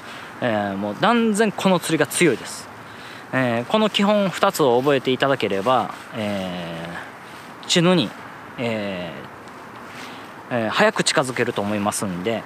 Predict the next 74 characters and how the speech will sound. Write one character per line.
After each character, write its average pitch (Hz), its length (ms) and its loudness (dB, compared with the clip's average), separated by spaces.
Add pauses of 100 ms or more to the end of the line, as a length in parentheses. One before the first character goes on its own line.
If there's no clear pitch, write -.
(140)
え 98 280 -4
ー、 - 20 -4
両 131 120 4
方 123 140 2
や 131 80 6
っ - 40 2
て 139 100 0
み 127 80 -2
て 120 80 -2
く 113 80 -2
だ 107 80 -2
さ - 140 -6
い。 - 20 -8 (640)
た 226 180 6
だ、 294 160 6 (1600)
こ 247 120 4
の 240 100 6
ず 180 100 2
る 156 140 8
引 147 80 2
き 151 80 -2
に 147 100 2
関 151 220 4
し - 60 0
て 104 80 -2
先 131 240 2
ほ 120 120 4
ど、 117 140 2 (340)
え 104 440 0 (1800)
ー、 - 160 -8
ご 151 80 6
紹 151 160 4
介 139 180 4
し - 80 2
た 143 120 4
二 156 200 2
つ - 60 -6
の 117 100 0
ず 104 100 0
る 98 100 0
引 95 100 -4
き、 98 160 -4 (300)
リ 135 200 6
ー - 20 4
ル 139 100 4
ず 143 100 4
る 147 80 4
引 123 80 0
き 113 100 -2
に 110 80 0
し - 60 0
て 135 80 -2
も 113 100 0
ロ 113 120 4
ッ 110 120 -2
ド 135 100 0
の、 156 240 4 (1080)
え 104 440 -4 (300)
ー、 143 80 2
ロ 139 120 4
ッ - 60 -4
ド 147 100 2
を - 20 4
錆 170 180 2
び 160 60 2
き 170 100 2
な 156 100 4
が 151 100 4
ら 143 120 4
の 135 100 0
ず 117 120 0
る 107 100 2
引 101 80 -2
き、 85 160 -6